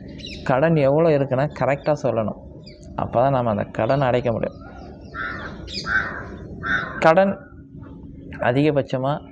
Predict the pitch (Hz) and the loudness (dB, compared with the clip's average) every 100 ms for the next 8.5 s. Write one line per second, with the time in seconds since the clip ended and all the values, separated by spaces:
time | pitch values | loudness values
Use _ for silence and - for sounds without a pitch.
0 | - - - - - 165 170 156 127 117 | -20 -20 -20 -20 -2 4 6 6 6 4
1 | 147 131 - - 143 170 156 139 131 110 | 2 2 2 -2 0 4 4 4 4 4
2 | 127 147 156 160 147 139 135 135 123 - | 4 4 2 2 2 4 4 2 2 0
3 | 104 123 135 151 156 143 131 117 117 113 | 2 4 4 4 4 2 4 4 2 0
4 | - - - - - - - - - - | -2 -8 -14 -14 -14 -14 -14 -14 -6 0
5 | 110 127 139 127 123 156 - - - - | 4 4 6 6 6 4 -2 -10 -14 -16
6 | - - - - 135 135 147 143 160 - | -18 -18 -16 0 2 6 4 2 -2 -8
7 | - - - - - 131 131 131 156 180 | -20 -20 -20 -14 -4 2 4 6 6 4
8 | 180 160 151 135 131 | 4 4 2 0 0